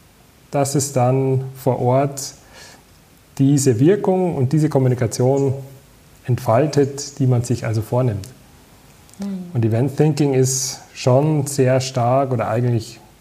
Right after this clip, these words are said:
Speaker 1: nur gerade jetzt auch mit diesem neuen Konzept eben auf dem Design von den Inhalten verhaftet.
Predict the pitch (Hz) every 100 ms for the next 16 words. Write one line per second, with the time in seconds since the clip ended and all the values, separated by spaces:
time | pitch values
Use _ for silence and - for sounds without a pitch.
0 | _ 123 127 147 160 151 127 113 117 123
1 | 117 117 117 120 117 117 113 110 120 147
2 | 131 131 131 135 131 - - - - -
3 | - - - - - - 131 117 104 104
4 | 104 104 - - - 110 - 107 120 139
5 | 127 123 117 117 113 113 123 107 107 107
6 | - 104 - - - - - - - -
7 | - 98 110 - - 107 - -